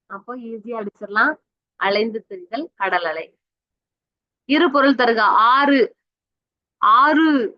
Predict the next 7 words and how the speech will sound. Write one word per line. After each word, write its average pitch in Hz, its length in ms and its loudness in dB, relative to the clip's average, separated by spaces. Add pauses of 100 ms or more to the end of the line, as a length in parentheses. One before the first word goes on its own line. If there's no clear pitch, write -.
(160)
is-, 247 460 -16
is 247 240 -16
சுலபமா 285 380 -6
கண்டுபிடிச்சிடலாம். 220 680 -8 (680)
ஆறுன்னா 302 500 -2
நதி, 285 480 -6
இன்னொன்னு 302 400 -4